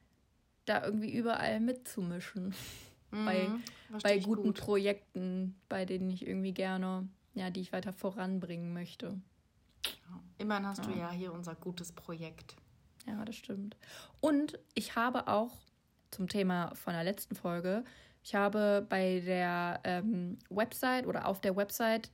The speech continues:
Speaker 1: des Tierheims hier aus meiner City gesehen, dass die aktiv nach Kuschler und Kuschlerinnen sind.
Speaker 2: <gasps>
Speaker 1: Ja, da muss man sich telefonisch melden und dann war ich so, „Ah, scheiße, kann ich nicht auch einfach eine Mail schreiben?“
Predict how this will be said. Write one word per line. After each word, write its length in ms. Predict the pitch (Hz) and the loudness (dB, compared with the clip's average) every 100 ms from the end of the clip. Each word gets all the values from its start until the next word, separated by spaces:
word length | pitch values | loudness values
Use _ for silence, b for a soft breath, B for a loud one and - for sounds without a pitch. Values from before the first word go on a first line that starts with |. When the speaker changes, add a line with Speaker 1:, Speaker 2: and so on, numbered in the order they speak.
| - | -8
Speaker 1:
des 140 | - | -6
Tierheims 600 | - 240 220 190 190 185 | 0 2 4 2 2 0
hier 180 | 196 185 | 0 0
aus 100 | 185 | 0
meiner 280 | 185 180 - | -2 -2 -4
City 480 | - - 214 202 254 B B B - | -6 0 2 2 0 B B B -2
gesehen, 480 | 214 202 202 190 190 | 0 6 6 6 4
dass 160 | 190 | 0
die 140 | - - | 0 0
aktiv 560 | - - 233 220 - | -2 0 2 2 2
nach 180 | 214 208 | -2 -2
Kuschler 640 | - - - 185 180 - - | -4 -4 0 0 0 -2 -4
und 180 | 190 | -6
Kuschlerinnen 580 | - 220 202 180 175 175 | -6 -6 -2 -2 -2 -4
sind. 180 | 175 175 | -2 -2
Speaker 2:
<gasps> 300 | 175 180 B B 240 B B B B B B B B _ _ - | -2 -4 B B -10 B B B B B B B B _ _ 6
Speaker 1:
Ja, 180 | 190 | 8
da 80 | 190 | 8
muss 380 | 202 247 - - | 8 6 2 0
man 320 | 220 214 214 | 4 4 4
sich 220 | 202 202 | 2 0
telefonisch 720 | - 208 196 - 208 202 190 202 | 0 -2 -2 2 2 4 2 0
melden 540 | 190 190 190 185 180 | 2 4 4 2 0
und 120 | 175 | -2
dann 460 | 180 180 180 180 180 | -2 0 -2 -4 -6
war 220 | - 190 185 | -2 0 0
ich 120 | 185 | -2
so, 200 | 180 175 | -6 -4
„Ah, 480 | - 185 180 185 185 | -4 -6 -4 -4 -4
scheiße, 380 | - - 214 - | -6 -6 -8 -8
kann 160 | 233 | -6
ich 60 | 226 | -2
nicht 180 | 220 226 | -2 -4
auch 60 | |
einfach 220 | - 226 | -4 -4
eine 100 | 208 196 | -2 0
Mail 260 | 208 233 | 0 0
schreiben?“ 380 | 240 - 240 240 | -2 -4 -2 -2